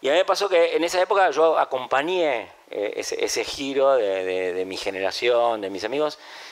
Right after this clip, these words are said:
y, y, digamos, una de las pocas cosas que me hace ser más o menos un, un, un profesional de las ciencias sociales que puede, digamos, tener alguna competencia fue decir, "Pe-, esto no,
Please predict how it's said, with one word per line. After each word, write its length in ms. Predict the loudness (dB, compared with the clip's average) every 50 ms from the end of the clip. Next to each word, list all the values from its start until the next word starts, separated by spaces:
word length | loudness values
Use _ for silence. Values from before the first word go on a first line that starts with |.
| -20 -20 -20 _ _ -20 -20 -20 -20 -20 -20 -20 -20
y, 380 | -16 -12 -10 -8 -6 -6 -6 -6
y, 1040 | -8 -6 -6 -4 -4 -2 -2 -2 -2 -2 -2 -2 -2 -2 -4 -6 -8 -12 -18 -10 -4
digamos, 260 | -2 0 0 0 0 -2
una 160 | -2 0 0
de 60 | 0
las 80 | 2 2
pocas 200 | 2 2 2 2
cosas 200 | 0 -2 -4 -4
que 80 | -4
me 80 | -4 -6
hace 180 | -4 -6 -6
ser 180 | -4 -2 -2 -2
más 220 | 0 -2 -4 -2
o 60 | -4 -4
menos 280 | -2 -2 -2 -2 -4
un, 180 | -6 -8 -10 -8
un, 440 | -8 -8 -8 -8 -10 -12 -12 -14 -14 -12 -12
un 80 | -10 -4
profesional 560 | -2 -2 0 0 -2 -4 -2 -2 0 0 0 0
de 80 | 2
las 140 | 0 0 0
ciencias 260 | -2 -2 -2 0 0
sociales 340 | 0 0 0 0 0 0 -2
que 120 | -2 -2
puede, 360 | 0 2 2 2 2 0 -6 -16 -12 -8
digamos, 240 | -6 -4 -2 -2 -2
tener 160 | -2 -2 -2
alguna 300 | 0 0 0 0 -2 0
competencia 760 | 0 0 0 0 0 0 0 -2 -2 -2 0 2 2 2 2 -2 -8 -14 -12 -6
fue 140 | -4 -4 -4
decir, 200 | -2 -4 -6 -6
"Pe-, 220 | -6 -6 -6 -6
esto 180 | -6 -6 -6 -4
no, 320 | -2 -2 -2 -2 -4 -6